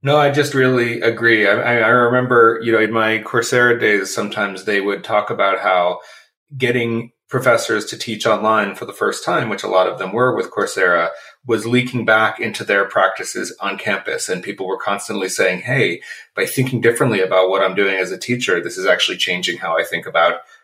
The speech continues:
you know, my in-person classes." And, you know, that, of course, was a very small group of professors compared to, you know, everyone who went online during the pandemic. So I'm hoping that, you know, coming out of this moment,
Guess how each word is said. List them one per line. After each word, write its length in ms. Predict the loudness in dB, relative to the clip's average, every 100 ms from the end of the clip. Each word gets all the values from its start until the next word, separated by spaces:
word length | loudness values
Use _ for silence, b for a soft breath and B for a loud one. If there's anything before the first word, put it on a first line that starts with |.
| -2
you 80 |
know, 220 | 2 2 2
my 140 | 0
in-person 520 | 2 2 2 2 -2
classes." 640 | 0 2 2 -2 -6 -8 B B B -4
And, 280 | -2 -2 -4
you 100 | -2
know, 160 | 0 2
that, 200 | 2 2
of 200 | 2 -2
course, 280 | -2 -2 -2
was 140 | -2
a 40 | 0
very 240 | 0 0
small 640 | 0 4 6 6 4 0 B _ 0
group 280 | 2 2 2
of 300 | 0 0 -2
professors 680 | -2 2 2 2 0 0 -6
compared 460 | -8 -2 -2 0
to, 340 | -2 -2 0 0
you 120 | 0
know, 160 | 0 0 0
everyone 600 | 4 4 4 2 -2 -4
who 100 | -4
went 240 | 0 0
online 300 | 0 0 -2
during 180 | 0 -2
the 80 | -2
pandemic. 500 | -6 -4 -2 -2 -2
So 160 | 0
I'm 220 | 2 2 4
hoping 440 | 2 4 0 2
that, 180 | 2 0
you 80 | -2
know, 100 | -2
coming 300 | -2 -2 0
out 160 | 2
of 80 | 2
this 200 | 0 0
moment, 460 | -2 0 -2 -4